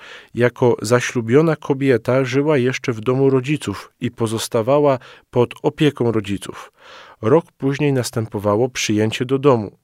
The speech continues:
czyli zawarcie małżeństwa". I teraz oto Józef musiał stwierdzić, że Maryja znalazła się brzemienną za sprawą Ducha Świętego. Jednak tego, co Mateusz mówi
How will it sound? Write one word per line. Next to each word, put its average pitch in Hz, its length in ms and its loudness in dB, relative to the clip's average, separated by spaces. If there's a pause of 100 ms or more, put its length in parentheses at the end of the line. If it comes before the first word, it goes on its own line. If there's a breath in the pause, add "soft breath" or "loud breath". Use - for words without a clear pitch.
czyli 117 400 -2
zawarcie 120 560 0
małżeństwa". 107 680 -4 (580)
I 127 100 -12
teraz 123 380 2
oto 143 320 2 (300 loud breath)
Józef 147 400 0
musiał 123 460 0
stwierdzić, 110 760 -2 (240 loud breath)
że 110 200 0
Maryja 120 520 2 (120)
znalazła 117 580 2
się 139 260 0
brzemienną 113 680 2
za 127 160 0
sprawą 107 480 0
Ducha 107 260 -8
Świętego. 98 580 -8 (640 loud breath)
Jednak 117 380 2
tego, 143 400 0
co - 160 -4
Mateusz 127 680 0 (340 loud breath)
mówi 117 520 0